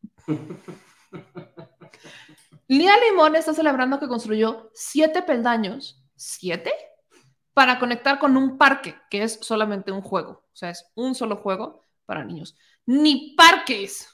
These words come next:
Speaker 2: ¿ok? Ni siquiera pudo hacer un parque chido para los niños. No, no, no. Solo hizo siete peldaños. Ni plantitas le puso, no, no, no.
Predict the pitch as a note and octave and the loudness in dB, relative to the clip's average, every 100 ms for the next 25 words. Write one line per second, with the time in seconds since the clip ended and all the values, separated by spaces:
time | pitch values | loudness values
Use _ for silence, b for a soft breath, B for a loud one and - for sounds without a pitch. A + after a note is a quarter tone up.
0 | _ _ - F3+ F4+ _ _ _ _ _ | _ _ -20 -20 -20 _ _ _ _ _
1 | _ _ _ _ _ _ _ _ - C4 | _ _ _ _ _ _ _ _ -6 0
2 | E4 F4 D4+ F#4 G#4 G#4 D#4 E4 D4+ F4+ | 0 0 -2 2 2 2 -2 -4 -2 -2
3 | A#4 - _ _ _ B3+ B3 - C#4+ D4 | -6 -16 _ _ _ -2 0 2 4 2
4 | C#4+ C#4+ C4 C4 C4 C4 - B3+ G#3 G3 | -2 0 0 0 -6 -8 -4 -2 -2 -6
5 | C4+ - G#3+ F#3+ G3 A3 A3+ F#3 - _ | -8 -8 -4 -4 -4 -4 -6 -8 -14 _
6 | _ F3+ F3+ F#3 F#3 b b b - C4 | _ -10 -6 -6 -8 b b b -4 0
7 | C#4+ C4+ B3 C4 B3+ F#3+ F3+ D3+ - b | 0 -2 -4 -6 -6 -4 -4 -6 -18 b
8 | b B3 C4+ C4+ C#4+ C4+ C#4 D#4 F4 D#4+ | b 0 0 2 2 0 0 -2 -2 -2
9 | B3+ C4+ C#4+ D4 D4+ C#4+ C4+ C4 B3 B3 | -4 -6 -6 -2 0 0 -2 -4 -4 -6
10 | - | -8